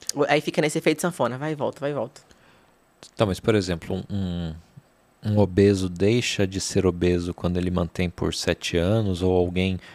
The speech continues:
Speaker 2: é, ele cria uma memória muscular. É, assim, sete anos seria um, um, um prazo médio interessante, é isso? Porque, por exemplo, eu nunca fui muito focado em academia e tal, mas eu tive, é,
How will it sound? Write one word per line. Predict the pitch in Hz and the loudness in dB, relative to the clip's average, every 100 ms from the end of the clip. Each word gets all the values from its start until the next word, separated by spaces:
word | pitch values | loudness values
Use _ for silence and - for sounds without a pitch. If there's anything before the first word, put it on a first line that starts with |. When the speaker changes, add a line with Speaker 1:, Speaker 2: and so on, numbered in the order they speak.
| - 87 | -12 -4
Speaker 2:
é, | 92 95 92 90 87 87 85 - - _ | 0 2 2 0 0 0 -2 -6 -12 _
ele | 87 90 _ | -8 -8 _
cria | - 117 120 | -2 2 4
uma | 110 | 4
memória | 101 90 92 95 90 | 4 4 4 4 4
muscular. | 95 - - 90 87 82 _ _ _ - - - | 0 -2 -2 0 0 -2 _ _ _ -20 -20 -12
É, | 104 - | -10 -6
assim, | 113 120 | -2 -2
sete | - 143 - 135 | 2 0 2 2
anos | 135 | 2
seria | - 117 117 | 0 2 2
um, | 107 - | 2 0
um, | 98 - 98 | 0 0 -2
um | |
prazo | - 101 95 98 87 90 87 82 87 _ - | 0 2 4 2 0 -2 -2 -2 -8 _ -8
médio | 92 98 104 98 95 | 2 4 6 4 2
interessante, | 90 - 90 82 110 104 - | 0 2 2 2 0 0 2
é | 101 | 0
isso? | 110 - - - - | 0 -6 -18 -16 -6
Porque, | - | -2
por | - 135 | 4 4
exemplo, | 101 92 - 92 | 4 -2 -2 -2
eu | 92 | 0
nunca | 120 127 143 170 165 | 0 -2 -2 0 0
fui | - - - - - 135 117 | -4 -20 -20 -20 -2 2 2
muito | 110 104 | 2 -4
focado | - 120 - 98 98 | 0 0 2 0 0
em | |
academia | 98 120 120 123 113 123 | 0 0 2 2 2 0
e | |
tal, | - 196 | -2 -4
mas | 269 | -2
eu | 233 | -4
tive, | - 170 160 _ _ _ _ _ - | -2 -6 -6 _ _ _ _ _ 0
é, | 107 101 90 92 | 2 4 2 0